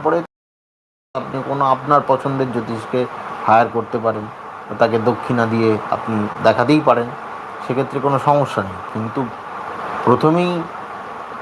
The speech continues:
আগে একটু একটু করে জ্যোতিষকে বিশ্বাস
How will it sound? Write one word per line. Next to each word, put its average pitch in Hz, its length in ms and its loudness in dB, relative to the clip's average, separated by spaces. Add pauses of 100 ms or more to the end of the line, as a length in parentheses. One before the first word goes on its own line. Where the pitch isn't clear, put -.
(1000)
আগে 120 220 0
একটু 131 380 -2
একটু 165 200 0
করে 156 180 2
জ্যোতিষকে 127 440 -4
বিশ্বাস 117 400 0